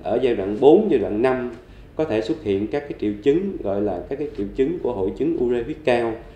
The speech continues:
gây ra bởi sự ứ động các cái độc chất mà thận nó không bình, nó không thải trừ được. Thì các cái độc chất này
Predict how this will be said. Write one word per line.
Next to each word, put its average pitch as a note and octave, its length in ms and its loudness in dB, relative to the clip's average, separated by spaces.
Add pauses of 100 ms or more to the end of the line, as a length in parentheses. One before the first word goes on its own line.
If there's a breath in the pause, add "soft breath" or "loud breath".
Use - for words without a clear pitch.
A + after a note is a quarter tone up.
(300 loud breath)
gây A#2+ 180 6
ra A#2 260 2
bởi F#2+ 140 0
sự G2 280 -6
ứ C#3+ 180 4
động G2 340 0
các B2+ 160 -4
cái - 60 -6
độc - 280 -8
chất G3 400 0
mà F2 200 -6 (100)
thận E2 260 -6
nó B2+ 140 -4
không A2 240 -4
bình, F2 200 -4 (160)
nó C3 160 -4
không A2 200 -2
thải G2 180 -4
trừ G2+ 240 -2
được. F#2 320 -2 (680 loud breath)
Thì G#2 300 2
các D3+ 80 6
cái D#3+ 100 0
độc A#2+ 240 0
chất E3+ 240 0
này G#2 220 0